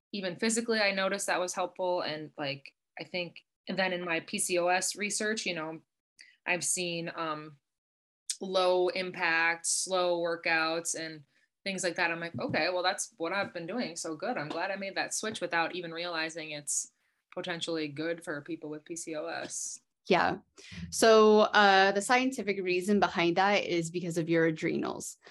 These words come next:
Speaker 2: So when you work out really hard, your adrenals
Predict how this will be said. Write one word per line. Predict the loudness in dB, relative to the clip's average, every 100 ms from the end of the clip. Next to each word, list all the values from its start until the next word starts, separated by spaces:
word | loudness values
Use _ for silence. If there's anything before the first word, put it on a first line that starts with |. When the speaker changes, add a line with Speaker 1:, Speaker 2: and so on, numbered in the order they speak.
| -20 -14
Speaker 2:
So | 4 6
when | 8 8 8
you | 6
work | 6 4 6
out | 4 6 6 6 2
really | 0 0 2
hard, | 0 4 4 6 2 0
your | -2 -2 -2
adrenals | 0 2 2 2 0 -2 -4